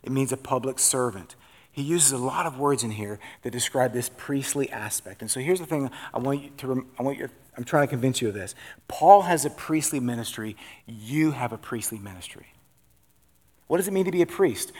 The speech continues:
Right? We have a picture in mind of what a priest is. But what Paul is talking about is something different than that.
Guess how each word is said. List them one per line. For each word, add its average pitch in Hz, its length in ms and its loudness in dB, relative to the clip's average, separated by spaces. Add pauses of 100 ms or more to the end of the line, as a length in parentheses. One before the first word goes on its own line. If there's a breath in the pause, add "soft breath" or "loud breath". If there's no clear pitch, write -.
(140 loud breath)
Right? 147 120 4
We 160 120 4
have 196 180 10
a 175 60 4
picture 214 420 2
in 135 120 2
mind 147 420 6 (200 loud breath)
of 120 140 0
what 139 140 6
a 131 40 2
priest 151 420 2
is. 120 580 2 (840 soft breath)
But 127 100 0
what 160 160 4
Paul 196 280 4
is - 80 0
talking 156 340 0
about 131 200 4
is 123 60 -2
something 127 280 -2
different 110 300 -6
than 101 120 -8
that. 98 220 -10